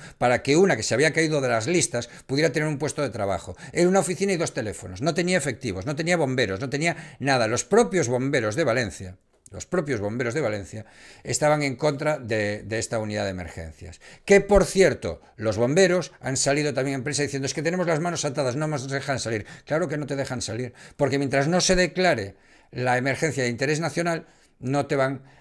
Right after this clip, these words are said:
a dejar salir. En fin, que, que ya os imagináis el cabreo que puedo llegar a tener y tal. En lo que de vosotros dependa, os pido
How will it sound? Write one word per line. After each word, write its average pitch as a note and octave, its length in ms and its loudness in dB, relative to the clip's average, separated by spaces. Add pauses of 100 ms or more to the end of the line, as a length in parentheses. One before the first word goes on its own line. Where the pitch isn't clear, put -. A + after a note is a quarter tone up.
(120)
a B2+ 120 -2
dejar B2 640 0
salir. G2 480 -2 (640)
En F3 240 2
fin, E3 280 2
que, C#3 640 6 (140)
que A#2+ 400 0
ya B2 160 2
os A#2 160 -2
imagináis A#2+ 580 -2
el A2 160 -4
cabreo A2+ 480 0
que A2 140 -2
puedo G#2 640 -2
llegar G#2+ 320 0
a G2+ 120 -2
tener A#2+ 600 -2
y F#2+ 260 -6
tal. F#2+ 260 -2 (420)
En D3 160 0
lo D3+ 120 2
que D3+ 120 2
de D3+ 80 4
vosotros E3+ 420 2
dependa, A#2 760 0
os C3 180 -2
pido G#2+ 380 0